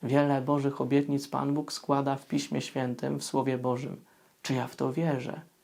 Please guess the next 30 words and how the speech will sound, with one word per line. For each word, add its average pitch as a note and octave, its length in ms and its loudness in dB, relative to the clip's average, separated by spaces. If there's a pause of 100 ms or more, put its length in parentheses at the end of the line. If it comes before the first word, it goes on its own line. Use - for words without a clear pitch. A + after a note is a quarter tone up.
(380)
Czy - 160 0
ja C3+ 280 6 (440)
w - 160 -16
to C#3 160 4
wierzę? C#3+ 460 6
A C3 220 10
jeżeli E3 360 8
w E3 80 -4
to D3+ 180 6
wierzę, E3+ 480 8 (240)
to D#3+ 120 4
czy D#3+ 440 4
ufam B2+ 680 4
tym C#3 240 2
obietnicom? C3 840 0 (540)
Kościół F3 520 6 (440)
uczy E3+ 360 4
nas, C3+ 500 2
że C#3 280 4
Maryja C#3+ 380 4
jest C#3 180 2
przede C#3 280 0
wszystkim C#3 440 -2
wzorem C3 360 0
wiary, B2 400 0 (600)
bo B2+ 100 4
ona C3+ 140 4
nie C#3 140 4
tylko D3+ 600 6 (200)
słucha - 800 0